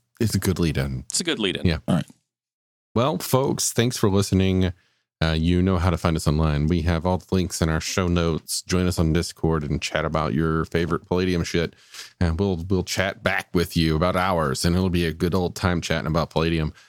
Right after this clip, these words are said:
Speaker 1: Uh, if you want, you can buy some of our merch. We have a, a merch store through
Speaker 3: There's
Speaker 1: Redbubble.
Speaker 3: merch in the store.
Speaker 1: Yes.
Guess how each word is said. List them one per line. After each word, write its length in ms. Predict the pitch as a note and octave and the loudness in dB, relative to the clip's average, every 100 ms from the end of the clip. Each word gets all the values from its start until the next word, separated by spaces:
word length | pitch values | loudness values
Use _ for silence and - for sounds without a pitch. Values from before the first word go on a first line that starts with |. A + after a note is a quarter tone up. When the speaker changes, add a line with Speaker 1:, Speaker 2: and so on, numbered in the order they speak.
| _ _ - | _ _ -4
Speaker 1:
Uh, 320 | D#2 D#2+ E2 | 0 0 0
if 120 | D2 | 0
you 80 | F#2+ | 0
want, 320 | F#2 A2 - | 2 0 0
you 100 | A2 | 0
can 160 | G#2 G2 | 2 2
buy 240 | F#2 F#2 | 2 0
some 180 | G2 G2 | 0 0
of 80 | F#2 | 2
our 140 | F#2 | 2
merch. 680 | F#2+ G2+ G#2 - - - - - | 2 0 -2 -4 -6 -6 -6 -2
We 200 | F2+ F#2 | 0 2
have 180 | F2 F2 | 0 0
a, 240 | F2+ E2+ | 0 0
a 60 | D#2 | 0
merch 200 | F2 E2 | -2 -2
store 260 | - E2 E2 | -2 -2 0
through 220 | F2 D#2+ | 0 0
Speaker 3:
There's 200 | - E2+ | 0 0
Speaker 1:
Redbubble. 160 | D#2+ C#4 | 0 0
Speaker 3:
merch 100 | E2 | 0
in 80 | |
the 100 | C#4 | 0
store. 600 | D4+ - F4 E4+ F4+ F#4+ B3 | -2 -2 -2 -2 -2 -2 -4
Speaker 1:
Yes. 380 | E2+ D#2+ - | -6 -8 -14